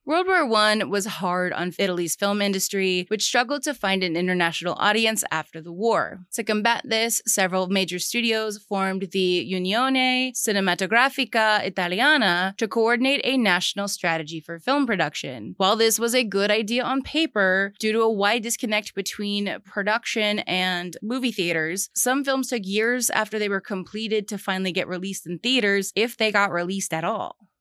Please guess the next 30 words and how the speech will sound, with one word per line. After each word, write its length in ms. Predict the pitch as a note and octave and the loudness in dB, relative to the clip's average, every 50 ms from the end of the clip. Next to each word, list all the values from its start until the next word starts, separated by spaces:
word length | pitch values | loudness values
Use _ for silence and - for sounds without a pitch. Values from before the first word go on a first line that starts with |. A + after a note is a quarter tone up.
| _ | _
Also 320 | - D#4 F4+ E4+ - E4 C#4 | 2 2 2 2 2 0 0
to 160 | A#3 B3+ A#3 | 0 -2 0
contend 340 | - A#3+ A3 - B3+ A3 G3 | 0 -2 0 0 0 0 0
with, 140 | G3 F#3+ A3 | -2 -2 -4
of 100 | F#3+ - | -6 -4
course, 420 | - F#3 F3 E3 E3 E3 - - | -2 0 0 0 0 -2 -6 -8
was 180 | - A#3+ B3 A#3 | -6 -6 -4 -2
the 100 | D4 C#4+ | -2 0
rise 320 | A#3 A3 G#3 G3 F#3+ G3 | 2 4 4 4 4 2
of 80 | A3 G3+ | 0 0
Mussolini 720 | G#3+ G#3 G#3 G3+ - A#3+ A3 F3+ D#3+ D#3 D3+ D#3 D3+ D3+ D3+ - | 0 0 0 0 0 0 0 2 2 2 2 0 0 -2 -2 0
and 240 | A3 A3+ A3+ G#3+ | 0 2 2 2
fascism 720 | - - B3 B3 B3 A#3+ - G3+ F3+ D3+ E3+ E3 D#3+ E3+ - | 2 2 4 4 4 2 2 0 0 0 0 0 0 0 0
after 300 | - F#3 G3+ G3+ - A3 | 0 -2 -2 0 -2 -4
World 280 | G3 E3+ E3+ D#3 D3+ D3+ | -2 -2 -2 -2 -2 -2
War 200 | D#3+ E3 D#3+ D#3+ | -2 -4 -4 -2
One. 600 | D#3 F3+ G3+ G#3 F#3+ D#3+ A2+ G2+ F#2 - E3 E3 - | -2 0 2 2 2 2 0 -2 -6 -10 -14 -12 -4
To 160 | - G#4 G4+ F4 | -2 0 0 0
explain 540 | D4 - - - - - G#3 G3 G3 F#3 | 0 0 -2 -4 -2 0 2 2 2 0
part 240 | D#3+ G3 F#3+ F3+ F3 | 0 0 0 2 2
of 100 | F3 E3 | 0 0
why 160 | E3 F3+ F3 | 0 0 0
this 220 | F3 D#3+ F3 - - | 0 0 -2 -2 0
was, 460 | A3 A#3 B3 B3 A#3+ B3 A#3+ A#3 - | 0 2 2 4 4 2 2 0 0
it's 220 | - G4+ F4+ - - | 0 0 0 0 0
time 260 | - C#4 C#4+ D4 C4+ | 2 2 2 4 2
for 60 | B3+ | 2
that 260 | A3+ A#3+ B3 A#3+ A#3+ | 2 2 2 2 2
bit 240 | F#3+ A3+ B3 B3+ - - | 2 2 2 2 2 0
in 220 | - G#3+ G3+ - | 0 0 0 0